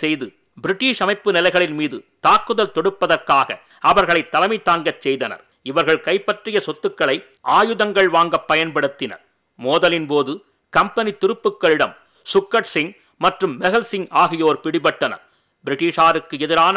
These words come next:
கொள்கை மற்றும் கிளர்ச்சியில் ஈடுபட்டிருந்ததற்காக கால்களிலே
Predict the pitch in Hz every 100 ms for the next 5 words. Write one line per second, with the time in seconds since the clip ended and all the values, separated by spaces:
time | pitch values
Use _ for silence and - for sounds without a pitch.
0 | 180 151 147 151 175 _ _ - 175 -
1 | 170 - 185 233 233 202 180 139 220 220
2 | - 180 175 165 156 - 135 131 - _
3 | _ _ - 175 208 240 214 196